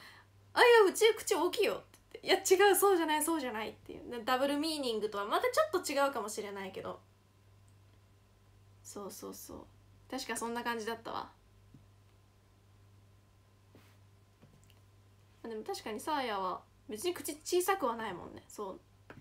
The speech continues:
だから、小さく歌ってるかっていうのをね、聞きたかったんですけど。<laughs> 私それで本当に一分ぐらいつぼってた。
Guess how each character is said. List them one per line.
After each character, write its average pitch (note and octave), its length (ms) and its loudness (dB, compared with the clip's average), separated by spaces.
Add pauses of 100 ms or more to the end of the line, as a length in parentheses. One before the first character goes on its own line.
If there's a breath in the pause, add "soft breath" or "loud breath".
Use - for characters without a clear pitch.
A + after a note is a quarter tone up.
(260 soft breath)
だ B3 80 -14
か A3+ 80 -10
ら、 G3+ 240 -6 (720)
小 F4 200 0
さ G#4 140 2
く E4 140 -6
歌 D#4 160 -2
っ D#4 80 -2
て E4+ 120 -6
る E4 100 -2
か E4 100 0
っ E4 60 -4 (160)
て A#3+ 80 -4
い F#3 100 -6
う F#3 80 -12
の G#3+ 100 -14
を - 40 -14
ね、 C#4+ 180 -18 (240)
聞 - 140 -20
き B3 60 -10
た C#4+ 120 -6
か - 100 -14
っ - 80 -16
た - 100 -16
ん - 80 -20
で C4+ 60 -10
す - 120 -14
け - 80 -20
ど。 - 40 -20 (480)
<laughs> E5+ 380 6
私 E4+ 280 6
そ D4+ 160 2
れ E4 100 2
で F#4 80 4
本 F#4 80 4 (260)
当 A4+ 140 2
に - 120 -4
一 C#4 40 -2 (100)
分 F#4 160 -2
ぐ F#4 80 0
ら D4 80 4
い C4+ 80 -2
つ - 80 -10
ぼ A3 100 -6
っ - 80 -10
て B3+ 100 -4
た。 - 220 -10